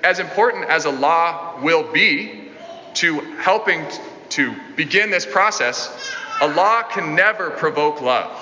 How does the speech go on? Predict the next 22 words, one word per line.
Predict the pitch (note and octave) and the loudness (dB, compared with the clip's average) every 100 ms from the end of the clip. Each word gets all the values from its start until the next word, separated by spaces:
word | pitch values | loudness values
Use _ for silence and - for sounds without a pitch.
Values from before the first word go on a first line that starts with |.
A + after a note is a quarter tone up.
| - - - - - | -14 -16 -18 -20 -4
A | C#3+ | 2
law | F#3 A3 | 4 4
can | A#3 G#3 | 2 2
never | G3 G3 | 2 2
force | F#3 - G3+ A3+ A#3 F#3 | -4 0 2 4 2 2
us | D3+ - - - - - - - | 0 0 -8 -12 -18 -20 -16 -4
to | F#3 D#3+ - - - - | -4 -4 -8 -16 -14 0
give | F#3+ A3+ | 2 2
of | A3 | 2
ourselves | F#3 E3+ - D#3 D3 - | 2 2 2 0 0 2
sacrificially. | C#3 C#3+ - B2 G#2 E2+ E2 - - - - - - - _ - - - - - - | 0 0 -4 -4 -4 -10 -12 -20 -20 -20 -20 -20 -20 -20 _ -20 -20 -20 -20 -20 -2
Only | C#3 F#3 G#3 A3+ | 2 2 2 0
love | D#3 D#3 D#3+ - | 4 4 2 0
calls | D#3 C#3+ D3+ | 2 2 2
for | D#3+ | 0
love | C#3 B2 B2+ | 2 2 2
in | B2+ | -2
return. | C3 D#3+ G#2 D#2+ - - - - - - - - - - - - - - - - - - - - - - - - | 0 2 0 -4 -14 -18 -20 -20 -20 -20 -20 -20 -20 -20 -20 -20 -20 -20 -20 -20 -20 -20 -20 -20 -20 -20 -18 -2
The | E3+ | 0
apostles | G#3 G3+ G#3+ G3+ | 4 2 2 -2
and | F3+ | 2
martyrs | E3 D#3+ D3+ - | 4 4 2 -2